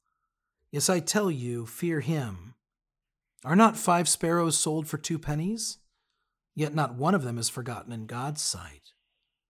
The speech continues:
But even the hairs of your head are all counted. Do not be afraid. You are of more value than many sparrows.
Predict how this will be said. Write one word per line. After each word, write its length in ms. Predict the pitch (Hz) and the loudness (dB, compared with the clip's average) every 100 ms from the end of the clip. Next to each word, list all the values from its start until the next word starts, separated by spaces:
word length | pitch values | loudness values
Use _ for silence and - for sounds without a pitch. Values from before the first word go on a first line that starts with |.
| _ _ _ | _ _ _
But 100 | 127 | -4
even 160 | 139 131 | -2 -2
the 80 | 127 | -2
hairs 320 | 139 135 127 | 0 0 -2
of 120 | 113 | -4
your 200 | 131 151 | 0 0
head 220 | 117 120 | 0 -6
are 120 | 113 | -6
all 160 | 113 110 | -6 -8
counted. 540 | - 135 131 113 80 _ _ _ _ _ _ _ _ | -8 -8 -8 -10 -18 _ _ _ _ _ _ _ _
Do 100 | - | -8
not 200 | 135 139 | -4 -4
be 100 | - | -2
afraid. 600 | 147 147 165 123 92 95 - _ _ _ _ _ _ | -2 -2 -4 -4 -6 -12 -20 _ _ _ _ _ _
You 160 | 139 139 | -6 -2
are 120 | 151 | -2
of 140 | 160 | 0
more 180 | 180 196 | 2 2
value 420 | 190 214 170 113 | 2 2 0 -2
than 240 | 117 117 127 | -4 -4 -2
many 380 | 143 110 95 - | -2 -4 -8 -8
sparrows. 880 | - - 120 101 92 90 - - | -8 -6 -8 -8 -10 -14 -16 -16